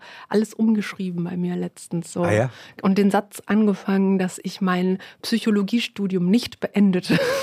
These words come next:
Speaker 1: Das ist, glaub ich, der erste Satz.
Speaker 2: Wirklich? Das hat
Speaker 1: Ja.
Speaker 2: jemand, also, und hast du's beendet oder hast du's nicht beendet?
Speaker 1: Ich hab, ähm, naja,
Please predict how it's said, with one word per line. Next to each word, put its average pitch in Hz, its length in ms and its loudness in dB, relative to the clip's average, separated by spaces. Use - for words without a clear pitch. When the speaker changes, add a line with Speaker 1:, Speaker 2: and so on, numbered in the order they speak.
Speaker 1:
Das 302 200 -2
ist, - 160 -4
glaub 262 200 -2
ich, 302 100 -10
der - 140 -4
erste - 420 -8
Satz. - 160 -6
Speaker 2:
Wirklich? - 400 -2
Das - 120 -4
hat 143 100 0
Speaker 1:
Ja. 151 60 0
Speaker 2:
jemand, 139 160 -2
also, 123 240 0
und 101 200 -2
hast 139 160 -2
du's 208 80 0
beendet 190 300 2
oder 160 100 4
hast 156 140 -4
du's 123 80 -6
nicht 139 160 -2
beendet? 101 320 -4
Speaker 1:
Ich 233 160 -4
hab, 220 180 2
ähm, 190 540 2
naja, 202 460 2